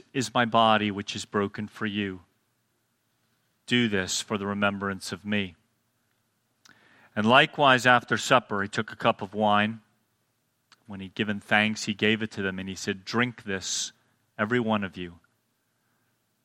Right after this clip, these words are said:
This is my blood of the new covenant.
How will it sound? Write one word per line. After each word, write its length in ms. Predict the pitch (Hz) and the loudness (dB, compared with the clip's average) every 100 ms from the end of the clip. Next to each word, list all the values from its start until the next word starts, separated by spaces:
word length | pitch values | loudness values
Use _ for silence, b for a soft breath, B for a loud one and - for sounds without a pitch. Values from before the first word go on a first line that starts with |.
| - | -4
This 200 | 120 - | -4 -2
is 140 | 127 | -4
my 180 | 131 117 | 0 0
blood 400 | 110 110 101 92 | 2 0 2 0
of 140 | 87 | -4
the 80 | 98 | -10
new 240 | 98 113 | -4 -4
covenant. 680 | 117 - 113 98 90 90 - | -2 -2 -4 -4 -10 -14 -18